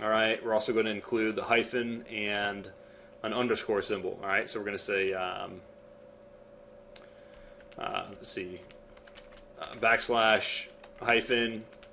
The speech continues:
backslash, backslash, space, backslash, backslash, underscore, backslash, backslash,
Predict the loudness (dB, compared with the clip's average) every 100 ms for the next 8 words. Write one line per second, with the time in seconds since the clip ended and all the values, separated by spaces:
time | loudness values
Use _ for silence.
0 | -18 -18 -20 -4 0 0 2 2 2 2
1 | 2 2 2 4 4 2 -2 -12 -16 -18
2 | 0 4 6 4 0 -10 -6 2 4 4
3 | 0 0 0 -2 2 4 4 0 2 2
4 | 2 -4 -14 -20 -20 -20 -20 -12 -2 0
5 | 2 6 8 8 8 6 0 -2 0 0
6 | 0 0 0 0 0 0 0 2 0 -8